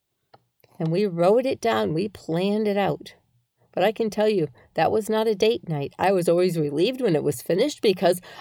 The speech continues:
I felt like we were now on the same page, that I had all of my bases covered. But a date night meant that I was dressing up.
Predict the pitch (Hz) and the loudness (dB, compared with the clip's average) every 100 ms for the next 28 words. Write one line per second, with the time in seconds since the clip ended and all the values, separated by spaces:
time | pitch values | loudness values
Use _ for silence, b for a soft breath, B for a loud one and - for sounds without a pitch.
0 | - 156 - 180 185 202 185 180 202 185 | -4 -2 2 4 4 2 0 2 2 4
1 | 185 233 185 190 196 190 208 196 226 233 | 4 4 0 0 0 0 2 2 0 0
2 | 302 339 196 - - - _ _ _ _ | 0 0 -2 -8 -14 -16 _ _ _ _
3 | _ _ _ - 180 208 190 208 240 214 | _ _ _ 0 2 4 2 2 4 4
4 | 240 254 254 240 220 277 - 285 - 339 | 4 2 0 0 0 0 -4 -6 0 0
5 | 320 147 - _ _ _ _ _ _ _ | 0 -4 -10 _ _ _ _ _ _ _
6 | _ _ b b b - 180 170 156 - | _ _ b b b -2 0 0 -2 0
7 | 214 294 - 147 - 139 - - _ _ | 0 0 -6 -10 -10 -12 -14 -20 _ _
8 | _ _ - 185 147 - - - b b | _ _ -6 -4 -4 -8 -20 -20 b b
9 | b - 185 160 151 139 - 160 165 160 | b -4 0 0 -2 -4 -6 -6 -4 -4
10 | 156 170 - | -2 -2 -6